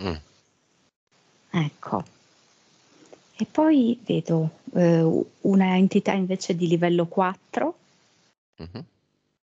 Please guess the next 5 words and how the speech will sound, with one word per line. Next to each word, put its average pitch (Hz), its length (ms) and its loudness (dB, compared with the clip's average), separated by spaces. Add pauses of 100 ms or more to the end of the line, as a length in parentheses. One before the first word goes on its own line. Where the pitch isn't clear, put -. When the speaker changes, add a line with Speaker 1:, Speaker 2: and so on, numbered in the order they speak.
(520)
Speaker 2:
eh, 185 760 0 (3000)
che - 120 2
si - 120 -8
chiama 220 260 0
repressione. 160 840 -4